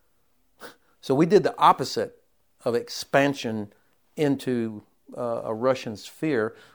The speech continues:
which should not exist. Instead, we began to, um, for the U S, we began to send our troops home from Europe. I, I can remember I was a young officer at the time, and I thought, "Wow,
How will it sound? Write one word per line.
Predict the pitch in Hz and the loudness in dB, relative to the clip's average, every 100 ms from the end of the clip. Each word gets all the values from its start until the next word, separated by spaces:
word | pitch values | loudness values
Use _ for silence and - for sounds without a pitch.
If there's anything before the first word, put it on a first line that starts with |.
| - | -6
which | 127 127 - | -6 -6 -18
should | - 131 | -10 -8
not | 120 117 | -4 -6
exist. | 101 107 156 123 - _ _ _ _ _ - | -6 0 0 0 -8 _ _ _ _ _ -14
Instead, | 117 - 170 160 | -12 0 4 4
we | 135 156 | 4 -2
began | 147 127 131 123 | -2 -2 -2 -2
to, | 123 123 113 113 _ _ _ - | -2 -4 -4 -8 _ _ _ -4
um, | 120 - - - | -4 -6 -16 -10
for | 123 | -6
the | 117 | -2
U | 135 147 | 2 4
S, | 196 147 - | 4 2 -2
we | 131 | -6
began | 123 131 127 | -2 -2 -2
to | - 117 | -4 -10
send | - 143 139 | -4 -2 0
our | 113 | 0
troops | 110 151 147 | -2 -6 -8
home | - 135 180 - _ _ _ | -4 -2 -2 -8 _ _ _
from | - 135 | -4 -2
Europe. | 127 165 277 - _ _ _ _ _ _ _ - | 0 -2 -2 -10 _ _ _ _ _ _ _ 2
I, | 123 143 127 | 4 6 2
I | |
can | - 147 | 0 -4
remember | 147 147 139 | -2 0 0
I | 127 | 0
was | 131 113 | 0 -4
a | |
young | 113 147 143 | -2 0 0
officer | 151 - - 147 | -2 -4 -4 -4
at | 143 | -4
the | |
time, | 120 143 151 147 | -8 -6 -4 -4
and | 127 | -4
I | 120 | -4
thought, | 117 110 90 | -4 -8 -8
"Wow, | 123 165 151 | -8 -6 -6